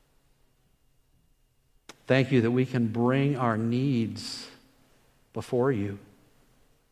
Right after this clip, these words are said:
even our desires. But Lord, help us to keep the big picture in mind. Help us to not forget that the greatest need of our world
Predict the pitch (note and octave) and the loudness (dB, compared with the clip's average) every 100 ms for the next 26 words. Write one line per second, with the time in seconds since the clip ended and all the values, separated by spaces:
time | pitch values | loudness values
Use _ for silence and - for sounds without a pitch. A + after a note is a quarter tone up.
0 | _ - C#3 D#3+ A#2+ G2+ G#2 G#2+ G#2+ C#3+ | _ -2 0 2 0 0 -2 -2 -4 -6
1 | G2+ - - - - - _ _ _ _ | -10 -14 -18 -18 -20 -20 _ _ _ _
2 | _ _ _ _ _ _ _ _ _ _ | _ _ _ _ _ _ _ _ _ _
3 | _ _ _ _ - B2 B2+ D3 D3 E3 | _ _ _ _ -2 2 4 4 4 0
4 | E3+ G3 - D3 D3+ C#3+ - A#2 C3 B2+ | 0 -2 -4 -4 -2 -2 -4 -2 -2 -2
5 | - - - A2+ G2+ - - _ - A#2+ | -10 -10 -8 -10 -12 -18 -20 _ -10 -6
6 | A2 G2+ G2+ A2 G2 - - _ _ _ | -4 -4 -4 -8 -12 -20 -20 _ _ _
7 | _ _ _ _ - C#3+ D3+ - C#3+ B2 | _ _ _ _ -2 0 2 0 0 2
8 | B2+ D3+ - C#3+ A#2+ B2 B2 B2 - A2 | 2 2 0 -2 2 2 2 -2 -4 -4
9 | G#2 - - - _ _ - G#2+ A#2 C3+ | -4 -8 -20 -20 _ _ -6 -2 4 6
10 | E3+ E3 B2+ - C#3+ B2+ A#2 G#2+ A2 A2+ | 6 4 -2 -4 -2 0 0 -2 -2 0
11 | A2 G#2+ B2 A2+ F#2 - | 0 0 0 -2 -6 -14